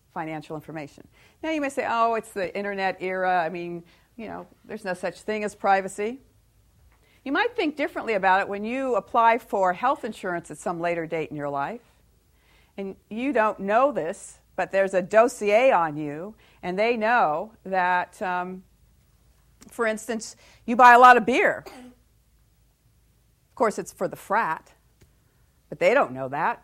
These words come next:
so they think, they take, make assumptions about your behavior and your drinking.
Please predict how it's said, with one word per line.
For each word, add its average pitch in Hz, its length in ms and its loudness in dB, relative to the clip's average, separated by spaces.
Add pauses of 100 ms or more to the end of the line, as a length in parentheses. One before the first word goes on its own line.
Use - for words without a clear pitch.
(120)
so - 160 -8
they 220 160 -4
think, 226 560 -10
they 214 160 -2 (220)
take, 214 320 -4
make 214 160 -4
assumptions 220 560 -2
about 202 280 2
your 214 160 -2
behavior 240 600 -4 (840)
and 214 220 0
your 262 180 2
drinking. 247 540 -8